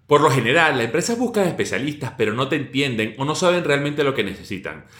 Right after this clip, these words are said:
Saben que tienen un problema y que quieren solucionarlo, por lo que para hacer una buena venta hay que tener una buena comunicación. Y no hay nada más potente para una carta de ventas que hablarle directo a la persona que te está leyendo.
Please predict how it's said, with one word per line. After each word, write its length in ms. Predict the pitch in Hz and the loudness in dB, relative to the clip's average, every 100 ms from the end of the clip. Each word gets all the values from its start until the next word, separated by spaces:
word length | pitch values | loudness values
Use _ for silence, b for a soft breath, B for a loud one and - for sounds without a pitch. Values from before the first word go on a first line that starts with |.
| B - | B -4
Saben 300 | 151 185 196 | 2 4 4
que 100 | 127 | 2
tienen 240 | 151 165 | 2 2
un 120 | 160 | -2
problema 520 | 127 120 139 135 143 147 | 0 0 0 0 -2 -4
y 80 | |
que 100 | 120 | -4
quieren 220 | 107 139 151 | 0 0 2
solucionarlo, 760 | 131 101 92 90 82 78 78 b b _ | -2 -2 -6 -6 -6 -8 -16 b b _
por 160 | 139 | 6
lo 100 | 131 | 6
que 80 | 110 | 4
para 200 | 107 98 | 2 0
hacer 180 | 95 147 | 0 0
una 160 | 175 160 | 2 2
buena 280 | 170 156 | 4 2
venta 480 | 131 160 151 110 - - | 2 0 0 -4 -2 0
hay 140 | 160 | 2
que 120 | 190 | 2
tener 300 | 190 147 151 | 2 0 0
una 160 | 170 151 | 0 0
buena 320 | 131 156 170 | 0 0 0
comunicación. 800 | 160 120 98 92 - 98 80 - | -2 -4 -4 -6 -4 -6 -8 -6
Y 120 | 139 | 0
no 60 | 147 | 4
hay 80 | 165 | 4
nada 200 | 180 180 | 4 4
más 180 | 180 165 | 4 2
potente 520 | 151 151 170 165 110 | 0 2 2 2 0
para 140 | 92 | 0
una 140 | 101 117 | -2 0
carta 320 | 131 131 127 | -2 0 0
de 80 | 120 | 2
ventas 420 | 143 143 107 110 | 0 -2 -4 -6
que 140 | - 123 | 2 2
hablarle 400 | 123 151 156 175 | 4 2 4 4
directo 400 | 135 156 160 185 | 4 2 2 2
a 20 | |
la 100 | 165 | 2
persona 320 | 113 - 139 | 0 -2 -4
que 80 | 139 | -4
te 60 | 110 | -4
está 160 | 104 | -2
leyendo. 480 | 101 92 78 73 | -2 -2 -8 -12